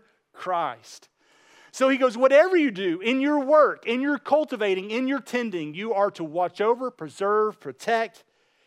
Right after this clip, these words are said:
and you are to steward the resources that God has given you." Now, here's the challenge, is that sometimes we think that this idea of working and cultivating,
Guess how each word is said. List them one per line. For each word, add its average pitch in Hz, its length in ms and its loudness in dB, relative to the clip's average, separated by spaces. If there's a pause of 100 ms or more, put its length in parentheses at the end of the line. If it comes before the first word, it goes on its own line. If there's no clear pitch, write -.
and 156 200 -10
you 214 200 -4
are 185 140 0
to - 120 -16
steward 175 760 -6 (120)
the 151 140 -8
resources 202 840 -8
that 123 160 -14
God 160 480 -8
has 139 180 -12
given 127 260 -12
you." 98 140 -20 (720)
Now, 156 80 -14
here's 202 320 -6
the 196 80 -12
challenge, 160 640 -8 (680)
is 185 140 -4
that 202 300 0
sometimes 233 760 -4
we 196 240 -8
think 165 460 -14
that 165 220 -4 (280)
this 202 220 -4
idea 202 480 0
of 160 180 -8
working 214 580 -2
and - 160 -20
cultivating, 214 840 -4